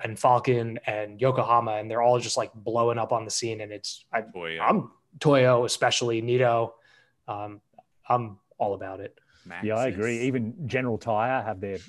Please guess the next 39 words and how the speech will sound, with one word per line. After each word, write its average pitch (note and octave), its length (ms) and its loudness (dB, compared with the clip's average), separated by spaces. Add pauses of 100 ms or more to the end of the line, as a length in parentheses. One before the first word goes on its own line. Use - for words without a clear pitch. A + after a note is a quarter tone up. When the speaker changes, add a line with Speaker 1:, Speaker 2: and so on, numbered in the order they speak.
(200)
Speaker 3:
what A2 140 -16
is F#2+ 60 -16
that, G2+ 140 -14
the G2+ 80 -12
G G#2 160 -10
T A2 160 -10
three G#2+ 260 -6
or B2+ 80 -6
something? D#3 400 -6
Like, B2+ 140 2
Speaker 1:
Yeah. D#3 400 6 (120)
Speaker 3:
yeah, G2 140 0
there's C#3+ 140 2
Speaker 2:
A- D3+ 40 2
Speaker 3:
so C#3 120 2
Speaker 2:
A C#3+ 80 2
T D3 40 2
three E3 160 6
now. D#3+ 60 0
Speaker 3:
many, C#3+ 340 -2
so - 380 -16
many F3 140 6
of C#3 80 6
Speaker 1:
A - 20 2
T D3+ 80 2
three. D3 80 2
Speaker 3:
the A#2+ 100 0
companies A#2+ 460 -4
now G2+ 160 -6
making F#2 380 -8
quality G#2+ 420 -2
tires, F#2+ 420 -6
which E2 200 -14
is D#2+ 80 -20
great. B2 340 -8
Speaker 1:
Mm-hmm. - 360 -12
Speaker 3:
Better F#2+ 180 -6
for G2 180 -6
us. B2 300 -6